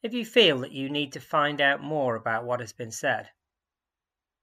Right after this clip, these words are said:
if you're struggling to reconcile scientific ideas with what the Bible says, or if you've just realised that you need Jesus in your life,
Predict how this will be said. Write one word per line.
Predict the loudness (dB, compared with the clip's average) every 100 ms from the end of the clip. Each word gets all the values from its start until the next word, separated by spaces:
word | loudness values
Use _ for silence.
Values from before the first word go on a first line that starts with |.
| _ _ _ _ _ _
if | -8
you're | -4 -4
struggling | -4 0 0 2 -2 -4
to | 0
reconcile | 2 2 0 -8 -2 -2 -2 -6
scientific | -6 0 0 0 -6 -10 -8
ideas | -4 -4 -6 -10 -12 -12
with | -10
what | -8
the | -8
Bible | 0 4 4 2 -4
says, | -8 -8 -8 -12 -16 -18 _ _ _ _ _ _ _ -2
or | 0
if | 0
you've | -4 -6
just | -4 -2
realised | 4 6 8 6 2 -2 -8 -14 _ _ _ _
that | -10 -6
you | -6
need | -6 -6 -6
Jesus | -6 -6 -6 -8
in | -6 -4
your | -2
life, | -2 -2 -2 -6 -16